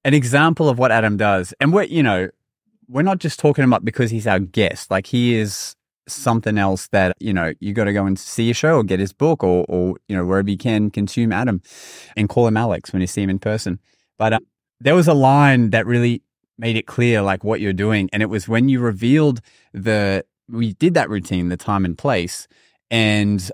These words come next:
I know you say it all the time, but for me, it's the, f-, I don't hear anyone else do this, but in,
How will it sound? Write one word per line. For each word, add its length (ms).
I 80
know 80
you 200
say 200
it 60
all 100
the 100
time, 300
but 120
for 120
me, 240
it's 160
the, 60
f-, 160
I 140
don't 240
hear 240
anyone 320
else 340
do 240
this, 240
but 280
in, 260